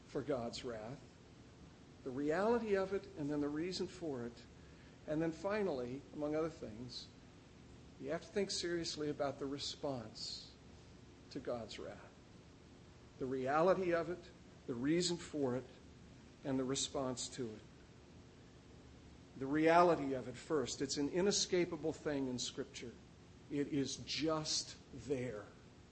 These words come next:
Now, I suppose something has to be said here about what I believe and what we as a church believe about the Bible. We take the Bible seriously. We receive it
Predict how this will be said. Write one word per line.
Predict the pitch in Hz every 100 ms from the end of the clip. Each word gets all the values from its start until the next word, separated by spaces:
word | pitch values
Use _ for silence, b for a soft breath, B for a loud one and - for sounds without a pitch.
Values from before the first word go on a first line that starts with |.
| - - - - B B B B - - -
Now, | 160 170
I | 165
suppose | 160 - 220 233 226
something | 202 175 160
has | 175 180 -
to | 165
be | 151 143 -
said | - - 151 147
here | 139 120 120 113
about | 143 135 139 139 - B B B B B - - - -
what | 143
I | 143 175
believe | 165 160 147 151 147 143 - 151
and | 139 135 127
what | 151 127
we | 131 156
as | 165
a | 160
church | - - 190 190 -
believe | 139 123 117 120 120 - - - 147
about | 127 135 131
the | 123
Bible. | 117 151 151 - - - - - B B B B B - - - - - - - - - - - -
We | 151
take | 151 - 220 220 - - 151
the | 156
Bible | 160 151 147 143
seriously. | - - 175 160 147 - 147 117 107
We | 143
receive | 131 143 - - 214 226 202
it | 208